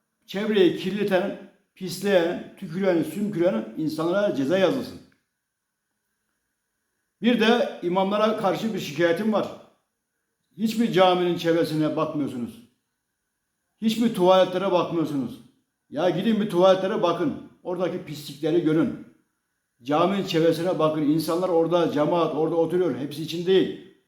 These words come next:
Bütün cemaat değil. Bazı cemaat sigarasını içiyor.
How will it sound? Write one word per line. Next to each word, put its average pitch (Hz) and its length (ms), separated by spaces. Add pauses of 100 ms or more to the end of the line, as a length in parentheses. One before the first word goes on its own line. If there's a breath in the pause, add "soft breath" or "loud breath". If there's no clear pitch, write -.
(600)
Bütün 175 220
cemaat 165 460
değil. 165 360 (800)
Bazı 175 300
cemaat 175 680
sigarasını 175 540
içiyor. 180 380